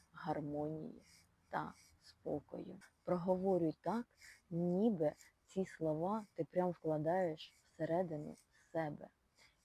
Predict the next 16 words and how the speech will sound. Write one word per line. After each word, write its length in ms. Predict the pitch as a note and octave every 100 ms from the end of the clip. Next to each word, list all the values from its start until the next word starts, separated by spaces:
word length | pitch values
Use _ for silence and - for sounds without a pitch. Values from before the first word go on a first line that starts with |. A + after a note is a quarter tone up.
| -
Підсвідомість 680 | D#3 E3 D#3+ F3 G3+ F3
твоя 320 | - E3+ E3+ F3+ _ _
все 340 | - - F#3
це 200 | F#3 _ G#3 _
чує 460 | - - - - - _ _ _ _ _ _ -
і 120 | A#3
відтворює. 720 | G3 F#3 - E3 E3 E3 F#3 G#3 _ _ _ - - - _ -
Відкривай 680 | F3+ - G3 F3+ E3 D#3+ - _ -
очі, 500 | D#3+ F#3+ - - F#3+ _ _ _ - - - _ -
подякуй. 640 | B3 F#3 D#3+ F#3 - G#3 _ _ _ _ _ _ _ _ _ _ _ _ _
Подякуй 600 | F#3+ F#3+ G#3+ A3+ F3+ E3+
за 140 | E3
все, 400 | F3+ - - C#4+ C#4
що 280 | - -
ти 160 | G#3+ E3+
маєш 680 | D#3+ F#3+ B3+ F#3 - -